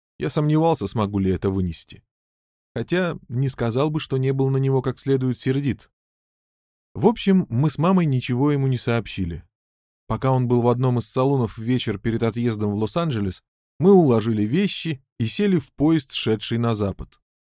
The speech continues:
Мы даже не оставили ему записку. Я поехал в Нью-Йорк посмотреть, не удастся ли найти работу одиночным номером,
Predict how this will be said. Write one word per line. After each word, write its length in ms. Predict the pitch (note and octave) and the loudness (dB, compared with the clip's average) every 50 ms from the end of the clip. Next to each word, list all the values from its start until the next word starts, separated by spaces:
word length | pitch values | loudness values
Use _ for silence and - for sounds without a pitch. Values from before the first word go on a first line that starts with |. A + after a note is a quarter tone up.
| _ _ _ _ _ _ _ _ _ _ _ - | _ _ _ _ _ _ _ _ _ _ _ 0
Мы 180 | A2 B2+ C3+ | 4 4 4
даже 340 | C3+ B2 C#3+ D#3+ D3+ D#3 D#3 | 6 6 6 4 4 4 2
не 100 | D3 C3+ | 2 2
оставили 600 | A#2+ A2 G2+ - - - C3 C#3 C3+ C3+ C3 C3+ | 2 2 0 -2 -2 0 0 2 2 2 2 2
ему 220 | C3 C3 C3+ C3+ | 2 2 2 2
записку. 600 | B2+ C3+ C3+ C3+ C#3 D3 B2 - - - - - _ _ _ _ _ _ _ _ _ _ _ _ _ _ _ _ | 2 2 2 0 -2 -6 -10 -10 -14 -18 -18 -18 _ _ _ _ _ _ _ _ _ _ _ _ _ _ _ _
Я 160 | - A#2+ D#3+ F3 | 0 0 2 4
поехал 400 | - D#3+ D#3+ E3 D3 - D3+ C#3+ | 4 4 4 4 2 2 0 0
в 60 | C#3+ | 2
Нью-Йорк 460 | D3+ D3+ D3+ D3 C#3+ G#2 G2 - - | 0 2 4 4 4 2 2 -2 -6
посмотреть, 460 | - G#2+ - - A2 G2+ A2+ A#2 G#2 G2+ | -8 -8 -4 -2 -2 0 0 0 0 0
не 100 | A2+ A2 | 0 -2
удастся 400 | G#2+ A2+ A#2 A2+ - - - G#2 | 0 0 0 -2 0 -2 -2 -2
ли 80 | G2+ | 0
найти 240 | G2+ G#2 G2+ F#2+ A#2+ | 0 -2 -2 -2 -2
работу 420 | G2+ G2+ G#2 C3+ D#3 C#3+ C#3 C3+ - | -2 -2 0 -2 -2 -2 -2 -2 -2
одиночным 600 | A2+ A#2 C#3+ C#3+ C#3+ C3+ C3+ - - A2 G#2 G#2 | -2 -2 -2 0 0 -2 -2 -2 -2 -2 0 0
номером, 440 | G#2 G2+ G2+ F#2+ F#2+ F#2+ F2+ E2+ | 0 0 0 0 -2 -2 -4 -8